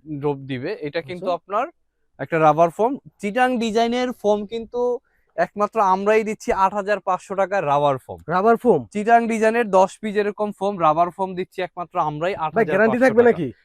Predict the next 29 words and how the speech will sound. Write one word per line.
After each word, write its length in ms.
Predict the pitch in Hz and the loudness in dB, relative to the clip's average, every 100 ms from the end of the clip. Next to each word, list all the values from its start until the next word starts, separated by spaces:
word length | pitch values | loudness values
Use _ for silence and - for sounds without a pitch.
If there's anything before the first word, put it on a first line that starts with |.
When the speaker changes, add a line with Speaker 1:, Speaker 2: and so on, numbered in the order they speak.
| _ | _
Speaker 1:
গ্যারান্টি 380 | 139 165 190 220 - | 0 2 2 -4 0
কার্ড 240 | 185 175 - | 4 4 4
পাবেন 280 | 175 147 127 | 0 0 -4
সাথে, 260 | - 113 120 | -10 -18 -14
Speaker 2:
কার্ডও 140 | 175 | -6
Speaker 1:
প্রত্যেকটা 400 | 175 196 220 254 | -2 0 2 2
Speaker 2:
থাকবে? 140 | 208 | 2
Speaker 1:
প্রোডাক্টের 400 | 190 190 175 175 | 0 0 2 2
Speaker 2:
বাহ। 60 | 185 | 0
Speaker 1:
গ্যারান্টি 340 | 151 151 156 | -2 -2 -4
কার্ড 260 | 156 139 131 | -2 0 0
পাবেন 260 | 135 113 113 | -2 -6 -8
সাথে। 200 | - 147 | -12 -10
Speaker 2:
ওকে। 300 | 143 170 220 202 _ _ _ | -8 -2 -4 -4 _ _ _
Speaker 1:
তো 60 | 180 | 0
কার্মো 340 | 180 180 208 | 4 4 4
কোম্পানির 440 | 214 220 226 226 | 0 2 2 2
ভিতরে 260 | 214 208 214 | -2 0 4
আরেকটা 320 | 190 185 - | 6 4 0
ডিজাইন 300 | 185 175 180 | -4 -2 -2
দেখাচ্ছি। 640 | 170 156 160 - - 190 196 | -2 -4 -4 -8 -10 -10 -10
এটা 280 | - 165 185 | -10 -4 -2
আরেকটা 420 | 180 170 180 - 196 | -2 -2 -4 -6 -6
ডিজাইন 320 | 185 196 190 | -4 -6 -6
বলতে 260 | 185 180 196 | -10 -10 -14
চিটাং 380 | 190 185 185 | -10 -8 -6
ডিজাইনেরই 460 | 180 180 185 202 339 | -6 -4 -4 -4 -2
আরেকটা 420 | 220 165 165 175 | 2 2 2 -4
কোয়ালিটি। 460 | - 185 190 143 | 2 4 4 2